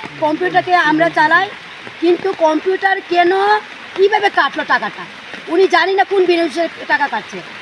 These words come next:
এবং ওনারা যে সঙ্গে আমাদের অনেক দিন, উম, লড়াই হয়েছে, ওরা গত কয়েকদিন মাস যাবৎ এখানে এসছে। দু হাজার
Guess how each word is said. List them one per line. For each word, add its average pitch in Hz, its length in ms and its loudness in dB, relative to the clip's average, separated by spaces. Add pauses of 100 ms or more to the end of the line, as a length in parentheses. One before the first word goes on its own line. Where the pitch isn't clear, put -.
(180)
এবং 349 320 4
ওনারা 359 280 4 (420)
যে 349 120 -2
সঙ্গে 381 180 0
আমাদের 339 280 4
অনেক 330 240 0
দিন, 359 180 4 (140)
উম, 311 120 -2 (360)
লড়াই 294 220 4
হয়েছে, 370 380 2 (380)
ওরা 330 200 2
গত 320 380 0
কয়েকদিন 311 460 2
মাস 339 240 4 (120)
যাবৎ 320 220 0
এখানে 311 220 -4
এসছে। 349 400 -2 (600)
দু 254 100 -6
হাজার 311 220 2